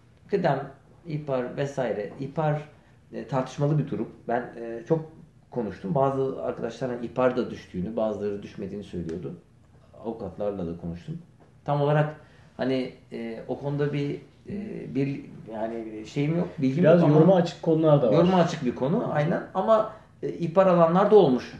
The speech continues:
Speaker 1: E, ben ihbar talep etmedim burada. Kıdemlerimi, izinlerimi, resmi tatil günleri izinlerimi
Speaker 2: Hı hı.
Speaker 1: talep ettim. Tabii bu yasayı şöyle yapmışlar. Eskiden siz bunu mahkemeye götürüyordunuz.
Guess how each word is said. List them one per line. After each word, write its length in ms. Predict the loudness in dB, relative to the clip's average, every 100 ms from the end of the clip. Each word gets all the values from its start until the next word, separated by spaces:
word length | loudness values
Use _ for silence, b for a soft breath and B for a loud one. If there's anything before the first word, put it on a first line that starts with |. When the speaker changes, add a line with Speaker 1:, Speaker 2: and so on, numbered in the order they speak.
| -12 -8
Speaker 1:
E, 260 | -4 -2
ben 220 | 0 0 -2
ihbar 300 | 0 0 2
talep 240 | 0 0
etmedim 340 | -2 -4 -8 -10 -16 -16
burada. 380 | -14 -10 -10 -8
Kıdemlerimi, 680 | -2 -2 0 -2 -2 -4 -6 -8 -10
izinlerimi, 500 | -6 -4 -4 -4 -4
resmi 300 | -6 -6 -6
tatil 280 | -4 -6 -6
günleri 240 | -6 -4 -6
izinlerimi 540 | -6 -8 -8 -8 -10 -12 _ -16
Speaker 2:
Hı 60 |
hı. 40 | -16 -16 -14
Speaker 1:
talep 260 | -10 -8
ettim. 320 | -10 -10 -8 -8 B B -2
Tabii 320 | 0 2 -2 -12 -14 -8 -8 -4 2
bu 80 | 4
yasayı 340 | 4 4 2
şöyle 280 | 4 4 6
yapmışlar. 340 | 4 0 -4 -2
Eskiden 380 | -2 2 4
siz 260 | 4 -2 -2
bunu 120 | 2
mahkemeye 420 | 2 2 -2 -4 -4
götürüyordunuz. 560 | -6 -8 -12 -12 -16